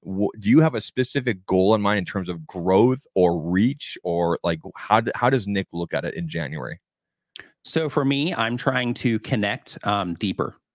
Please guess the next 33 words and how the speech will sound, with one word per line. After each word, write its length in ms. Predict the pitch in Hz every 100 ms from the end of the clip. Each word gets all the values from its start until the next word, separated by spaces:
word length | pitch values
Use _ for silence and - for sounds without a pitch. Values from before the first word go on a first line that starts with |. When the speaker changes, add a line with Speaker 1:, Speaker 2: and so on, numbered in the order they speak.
| -
Speaker 2:
this 180 | 87 -
year. 220 | 110 - - _ - -
Speaker 1:
Okay. 120 | 92 98
Speaker 2:
So, 380 | - 131 113 120
yeah, 180 | 110
Speaker 1:
What 40 | 107
does 80 | 110
that 80 |
Speaker 2:
so, 80 | 139
Speaker 1:
mean? 160 | 92 85 - 156 _ _ _ _ -
Speaker 2:
so, 80 | 170
so 220 | 175 143
basically, 440 | 170 196 - 139
like, 160 | 123 120
as 180 | 139 160
your, 220 | 147 131
as 180 | 131 135
your 200 | 143 120
channel 360 | - 110 104 110
grows, 420 | 120 123 147 - _ -
um, 360 | 101 101 95
there 220 | 98 107 104
starts 340 | - 113 -
to 100 | -
be, 380 | 107 107 107 104 -
you 100 | 110
know, 220 | 98 90 - - - - -
like, 220 | 123 120 370 - -
when 300 | 123 147 131
you 420 | 117 135 175 202
are 340 | 147 143 131
getting 300 | 120 127 131
rolling 580 | 113 104 101 101 90 -